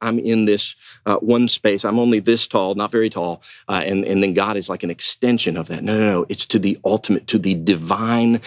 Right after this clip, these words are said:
degree. God is, uh, his attributes. A guy named Matthew Barrett,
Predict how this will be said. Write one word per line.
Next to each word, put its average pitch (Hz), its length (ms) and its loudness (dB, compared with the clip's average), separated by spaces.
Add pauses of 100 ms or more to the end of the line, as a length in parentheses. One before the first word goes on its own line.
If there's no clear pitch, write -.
(220)
degree. 98 380 2
God 90 260 -4 (140)
is, 92 760 0 (600)
uh, 85 300 -6 (160)
his 92 420 2 (120)
attributes. - 1120 -6 (1300)
A - 60 -20 (160)
guy - 120 0
named 98 140 2
Matthew 104 300 -2
Barrett, 110 340 0